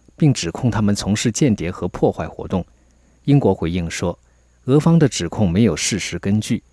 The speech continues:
俄罗斯情报部门联邦安全局表示，他们掌握的文件显示，英国外交部一个在伦敦的部门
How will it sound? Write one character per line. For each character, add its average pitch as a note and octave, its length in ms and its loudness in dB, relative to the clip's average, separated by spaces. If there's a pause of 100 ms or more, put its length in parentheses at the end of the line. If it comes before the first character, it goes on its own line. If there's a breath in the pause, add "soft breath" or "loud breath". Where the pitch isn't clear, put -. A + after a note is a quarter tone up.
(460)
俄 C#3+ 120 4
罗 E3 120 8
斯 D#3+ 160 4
情 C3+ 160 4
报 C3+ 160 4
部 A#2+ 120 0
门 A2 200 6
联 A2 160 4
邦 B2 160 0
安 C#3+ 140 2
全 G#2+ 180 0
局 G#2+ 200 -2
表 - 240 -2
示， - 280 -8 (320)
他 - 140 2
们 D#3+ 140 8
掌 E2+ 180 0
握 F#2 100 0
的 F#2 120 -2
文 E2+ 160 -2
件 G2+ 180 2
显 D#2+ 240 -8
示， - 260 -4 (360)
英 E3 160 6
国 D3+ 120 6
外 D3+ 140 4
交 C3 180 2
部 B2+ 200 4
一 G2+ 120 2
个 A#2+ 140 2
在 A2 180 0
伦 F#2+ 220 0
敦 C#3+ 160 4
的 G#2+ 80 0
部 G2 160 -2
门 E2 260 -4